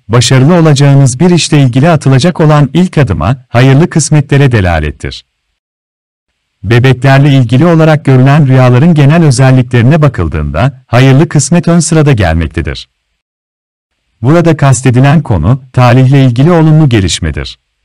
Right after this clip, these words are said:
Şansınızın bir anda açılması ve biraz da destek alarak, önemli başarılar kazanacaksınızdır.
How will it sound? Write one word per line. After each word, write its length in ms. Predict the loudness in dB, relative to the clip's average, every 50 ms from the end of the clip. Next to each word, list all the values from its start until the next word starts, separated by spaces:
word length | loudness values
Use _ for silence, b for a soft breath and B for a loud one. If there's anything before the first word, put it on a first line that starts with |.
| _ _ _ _ _ _ _ _ _ _ _ _ _ _ _ _ _ _ _ _ _
Şansınızın 800 | -6 -2 0 0 2 0 0 0 0 0 2 2 2 2 2 2
bir 100 | 2 2
anda 300 | 2 2 2 2 2 2
açılması 680 | 0 0 0 0 0 2 0 0 -2 -4 -4 -2 -2
ve 180 | 0 -2 0 0
biraz 360 | 0 0 2 2 0 0 0
da 120 | -2 0
destek 380 | 0 -2 -2 -2 -4 -4 -2 -2
alarak, 480 | -2 -2 -2 -2 -4 -6 -6 -8 -12 _ _ -2
önemli 400 | 0 2 2 2 2 2 2 2
başarılar 540 | 0 0 0 0 0 2 2 2 0 0
kazanacaksınızdır. 1080 | -2 -2 0 0 2 0 0 0 -2 -4 -4 -6 -6 -4 -6 -6 -6 -8 -12 -12 -14 -18